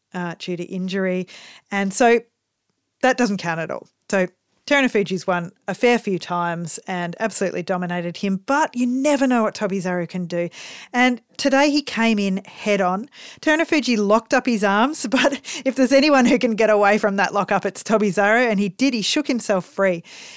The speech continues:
He indulged in a bit of side-to-side Tobizaru movement business. He kept himself away from Terunofuji's grasping hands, but then he came forward again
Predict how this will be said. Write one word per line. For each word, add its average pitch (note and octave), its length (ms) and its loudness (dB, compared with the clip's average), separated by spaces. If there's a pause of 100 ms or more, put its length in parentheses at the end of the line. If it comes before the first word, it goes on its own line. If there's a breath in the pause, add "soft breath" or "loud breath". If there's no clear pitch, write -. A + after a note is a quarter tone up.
He G#3+ 120 0
indulged A3 580 2
in G3+ 100 0
a F3+ 80 -2
bit C4 240 2
of A3 160 0 (380 loud breath)
side-to-side G#3+ 920 0
Tobizaru A3 580 2
movement A3+ 580 0
business. B3 560 0 (220 loud breath)
He A#3 100 -4
kept C4 220 0
himself A3 320 0
away F#3+ 320 0
from A3+ 220 -2
Terunofuji's F#3+ 640 -4
grasping G#3 540 -2
hands, G3 640 -6 (320 loud breath)
but A#3 140 0
then C#4+ 100 4
he E4 80 0
came C#4 240 0
forward G#3+ 360 2
again G3 360 -2